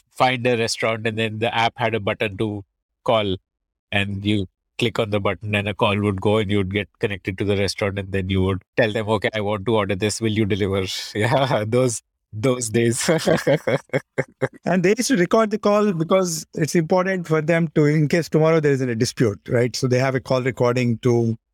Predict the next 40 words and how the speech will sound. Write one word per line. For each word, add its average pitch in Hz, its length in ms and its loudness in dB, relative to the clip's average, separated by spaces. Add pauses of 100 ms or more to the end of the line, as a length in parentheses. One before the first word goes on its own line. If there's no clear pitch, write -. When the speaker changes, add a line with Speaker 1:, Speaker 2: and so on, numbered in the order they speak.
Speaker 2:
resolve 123 280 2
the 117 60 -2
dispute 117 440 0 (300)
on 120 140 2
the 117 80 4
order 135 600 2
or 110 220 -4
whatever 117 280 2
it 101 140 -2
is. 104 160 -6 (100)
So, - 180 -10 (360)
and 175 120 2
also 208 240 2
guys 175 280 0
like 190 180 2
Zipdial, 139 520 0
you 151 100 4
know 180 120 4
Zipdial? 170 440 0 (260)
Give 170 140 4
a 180 80 2
missed 165 200 -4
call. 120 300 2 (320)
Speaker 1:
Right. 120 640 -2
Which 131 260 2
got 160 200 2
acquired 139 360 -2
by 131 140 2
Twitter. 113 400 0 (260)
Uh. 104 220 -6 (400)
Speaker 2:
Yeah, 139 360 0
they 147 220 2
launched 180 300 0
it 165 120 2
on 143 140 2
our 139 80 0
platform 135 460 0
at 120 80 0
that 117 180 0
time. 117 260 -2